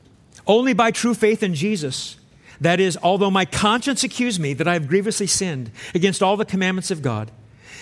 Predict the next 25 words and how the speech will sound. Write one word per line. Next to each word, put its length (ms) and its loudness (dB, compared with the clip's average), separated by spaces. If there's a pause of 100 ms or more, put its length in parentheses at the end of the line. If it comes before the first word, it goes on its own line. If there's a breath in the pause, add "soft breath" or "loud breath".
(160 loud breath)
and 100 2
have 120 0
never 280 2
kept 320 0
any 280 2
of 120 -2
them, 240 -4
and 160 2
am 120 2
prone 360 2
still 440 0
as 100 -2
a 60 -2
Christian 440 -2
to 140 0
do 160 0
all 240 -2
evil, 360 -2 (440 loud breath)
yet 500 0
God, 480 2 (340 loud breath)
without 300 2
any 220 2
merit 340 2
of 100 -2
mine, 520 -2